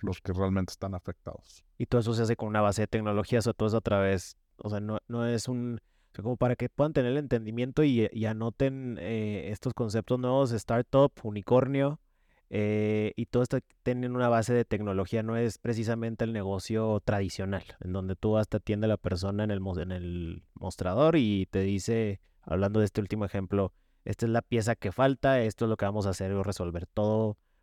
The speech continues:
Speaker 2: parte de un tema de tecnología.
Speaker 1: Sí, exacto. Y, y, y, y creo que esa es un, un, una buena forma de decirlo. Parte de tecnología, no, no es de software. Porque un Safe Route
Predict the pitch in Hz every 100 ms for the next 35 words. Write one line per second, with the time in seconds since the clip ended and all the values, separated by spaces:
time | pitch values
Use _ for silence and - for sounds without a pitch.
0 | _ 110 101 110 107 101 95 98 101 98
1 | 98 95 90 87 80 78 - _ _ _
2 | - 147 113 - 143 - - 117 110 113
3 | 107 - 110 110 - 107 127 156 143 147
4 | 147 101 120 120 123 127 127 131 - 127
5 | 131 101 - 104 101 92 - 110 104 -
6 | 120 107 98 95 95 92 87 120 117 101
7 | 104 104 101 101 101 107 113 104 107 -
8 | - 76 - _ - - 101 98 - 113
9 | - 135 127